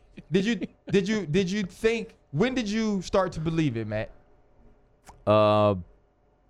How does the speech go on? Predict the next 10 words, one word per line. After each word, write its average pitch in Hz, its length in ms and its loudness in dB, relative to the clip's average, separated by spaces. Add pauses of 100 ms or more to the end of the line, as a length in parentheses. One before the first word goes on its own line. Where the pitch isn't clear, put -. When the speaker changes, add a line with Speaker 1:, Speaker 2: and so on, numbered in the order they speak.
Speaker 1:
That's 170 220 -2
Matt 165 180 0
Moscona, 135 560 -4
by 107 140 -6
the 104 80 -8
way. 107 180 -8 (1900)
Speaker 2:
After, 143 840 4
after 220 280 2
they 190 120 6
beat 151 720 0